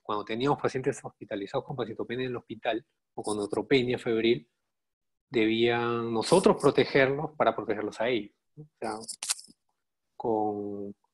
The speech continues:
si no con un E P P tres, por lo menos con una mascarilla y con guantes,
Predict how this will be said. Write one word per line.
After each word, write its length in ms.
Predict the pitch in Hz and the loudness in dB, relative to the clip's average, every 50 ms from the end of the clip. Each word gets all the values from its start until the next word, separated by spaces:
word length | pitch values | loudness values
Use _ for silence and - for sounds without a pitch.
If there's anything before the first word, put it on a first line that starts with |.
| _ _ _ _ _ _ - | _ _ _ _ _ _ -8
si 160 | - - 147 160 | -4 0 4 4
no 120 | 214 233 | 4 6
con 140 | 226 208 208 | 8 8 10
un 60 | 214 | 10
E 80 | 208 196 | 10 8
P 120 | 180 156 | 8 6
P 180 | 160 170 156 151 | 6 6 4 4
tres, 360 | 156 - 151 147 147 156 151 | 6 6 8 8 8 8 4
por 140 | 151 160 139 | 2 -2 -2
lo 100 | 127 120 | -2 -2
menos 280 | 120 123 127 139 127 - | -4 -4 -6 -6 -8 -8
con 220 | - - 120 113 | -6 -6 -4 -2
una 140 | 113 117 117 | -2 -2 0
mascarilla 640 | 120 110 - - 117 104 104 104 107 110 117 127 127 | 0 -2 0 0 0 0 0 -2 -6 -6 -6 -6 -6
y 140 | 117 107 | -8 -10
con 440 | - - 107 98 98 98 98 95 98 | -8 -8 -8 -8 -8 -10 -16 -14 -4
guantes, 480 | 110 117 113 107 95 92 - _ _ | 2 4 4 4 2 -2 -10 _ _